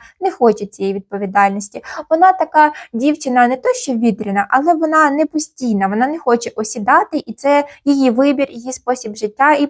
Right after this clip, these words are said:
це потрібно поважати. Вона по-дорослому до таких рішень відноситься, вона не кидається, е, як кажуть, е, знаєте, там, в омут з головою, да? І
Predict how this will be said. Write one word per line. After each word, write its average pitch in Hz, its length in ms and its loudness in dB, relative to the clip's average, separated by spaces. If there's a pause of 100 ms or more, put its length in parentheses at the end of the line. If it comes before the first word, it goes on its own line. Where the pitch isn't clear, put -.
це 415 140 -6
потрібно 220 380 -6
поважати. 196 600 -6 (240)
Вона 320 280 2
по-дорослому 247 760 2
до 208 80 -6
таких 208 340 -10
рішень 220 360 -6
відноситься, 226 540 -2
вона 202 260 0
не 202 120 0
кидається, 202 640 0 (360)
е, 208 340 4
як 214 400 0
кажуть, 214 400 0
е, 208 460 0 (400)
знаєте, 208 320 -4
там, 196 280 -6
в 247 280 -2 (120)
омут 240 340 2
з - 40 -12
головою, 254 520 -2
да? 247 200 0 (560)
І 269 460 4